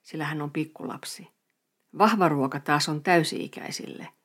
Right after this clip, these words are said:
niille, joiden aistit ovat tottumuksesta harjaantuneet erottamaan hyvän ja pahan. Toi harjaantuminen tulee siitä, kun oppii, kun tekee. Ja meidän tulee pyrkiä saamaan hengellisiä lahjoja,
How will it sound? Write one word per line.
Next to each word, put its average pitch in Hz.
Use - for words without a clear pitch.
niille, 165
joiden 147
aistit 170
ovat 135
tottumuksesta 147
harjaantuneet 127
erottamaan 143
hyvän 131
ja -
pahan. -
Toi 180
harjaantuminen 147
tulee 151
siitä, 165
kun -
oppii, -
kun 143
tekee. -
Ja 151
meidän 190
tulee 202
pyrkiä 220
saamaan 165
hengellisiä 143
lahjoja, 131